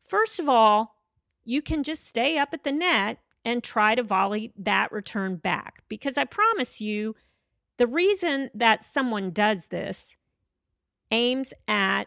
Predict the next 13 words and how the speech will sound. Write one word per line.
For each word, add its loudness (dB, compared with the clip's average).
the -6
net 2
player -2
with -4
their -2
return, -4
is -2
because -6
they 2
want -2
you -4
to 0
back 0